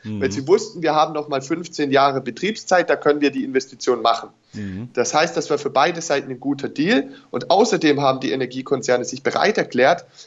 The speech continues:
Speaker 2: die sogenannte Brennelementesteuer neu zu zahlen. Das heißt, die haben für jedes, äh, Brennelement aus Uran,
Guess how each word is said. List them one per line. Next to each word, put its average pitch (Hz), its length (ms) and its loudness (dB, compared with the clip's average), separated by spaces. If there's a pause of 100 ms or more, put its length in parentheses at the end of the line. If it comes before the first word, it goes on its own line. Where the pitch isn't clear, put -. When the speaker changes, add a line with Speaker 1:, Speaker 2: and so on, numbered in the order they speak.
(220)
Speaker 2:
die 143 80 -4
sogenannte 143 560 2
Brennelementesteuer 117 1120 0
neu 104 220 -2
zu - 180 -14
zahlen. 131 340 0
Das 135 160 -4
heißt, 160 380 0 (280)
die 131 140 2
haben 151 240 2
für 131 140 -8
jedes, 160 420 -2
äh, - 80 -2
Brennelement 165 880 -2
aus 123 220 2
Uran, 135 420 0